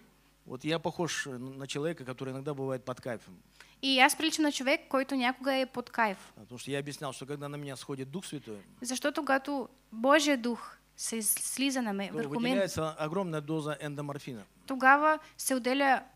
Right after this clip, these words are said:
Speaker 2: огромна доза на ендоморфин.
Speaker 1: Но отличие к-, эндоморфина от других наркотиков,
Speaker 2: Но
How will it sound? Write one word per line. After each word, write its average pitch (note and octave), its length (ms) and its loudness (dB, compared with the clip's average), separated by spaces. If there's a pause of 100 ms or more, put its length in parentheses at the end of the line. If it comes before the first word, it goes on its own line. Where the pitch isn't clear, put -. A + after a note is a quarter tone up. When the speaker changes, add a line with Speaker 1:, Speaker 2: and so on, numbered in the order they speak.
(160)
Speaker 2:
огромна B3+ 380 2
доза C4 280 2
на B3 220 4
ендоморфин. A#3+ 800 2
Speaker 1:
Но D#3+ 140 -4
отличие E3+ 460 0
к-, - 120 -20 (1040)
эндоморфина F3 840 -2
от C#3+ 120 -4
других D#3+ 280 -6
наркотиков, C3 560 -6
Speaker 2:
Но C4 280 2